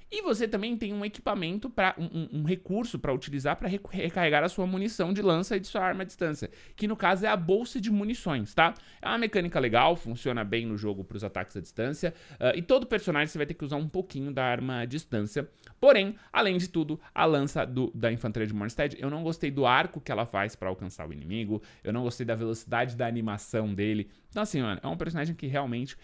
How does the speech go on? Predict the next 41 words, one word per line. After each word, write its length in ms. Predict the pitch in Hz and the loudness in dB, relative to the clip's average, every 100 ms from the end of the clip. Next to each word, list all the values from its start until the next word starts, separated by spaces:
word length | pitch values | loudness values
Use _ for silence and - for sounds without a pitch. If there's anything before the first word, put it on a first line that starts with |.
| - - | -20 -6
eu 100 | 110 | -4
não 140 | 120 | -2
recomendo 480 | 147 139 113 107 110 | -2 -4 -4 -2 -4
porque 240 | 113 117 | -8 -8
eu 40 | 113 | -6
acho 140 | 113 | -6
que 80 | - | -8
o 40 | |
equipamento 480 | 110 - 101 101 123 | -10 -8 -8 -6 -6
inicial 360 | 117 101 - 90 | -6 -6 -6 -4
dele 300 | 90 85 - - - | -4 -6 -8 -16 -8
não 180 | - 135 | -2 2
é 40 | |
legal 400 | 107 98 98 - - | 2 4 4 2 -2
e 80 | - | 2
a 60 | 107 | 2
build 240 | 107 101 | 4 2
inicial 340 | 95 95 - 90 | 0 -2 0 0
dele 240 | 87 98 - - | 0 -2 -6 -2
não 240 | 101 95 | 0 2
é 20 | |
legal. 240 | 104 117 - - - - | 0 -2 -8 -16 -16 -2
Patife, 480 | 143 - 185 - - - | 0 2 0 -2 -14 -12
o 60 | 120 | -2
quanto 240 | 175 196 | -2 -2
que 80 | 170 | -8
isso 80 | 170 | -6
vai 100 | 151 | -6
influenciar 400 | 160 143 - 135 | -6 -6 -4 -4
no 80 | |
fim 300 | 147 - 151 | -4 -6 -4
do 80 | 139 | -2
jogo? 360 | 117 156 107 82 - - _ _ | 0 2 0 -2 -16 -20 _ _
Pouco, 400 | 226 196 - 90 - | 6 6 4 -14 6
tá? 280 | 147 143 - - | 8 8 4 -10
Porque 320 | - 170 131 - | -8 -2 0 2
logo 320 | 160 214 262 | 6 8 8
no 120 | 233 | 4
começo 340 | 220 185 208 226 | 0 0 -2 -2
do 100 | 196 | -2
jogo, 320 | 127 104 110 | 0 -2 -4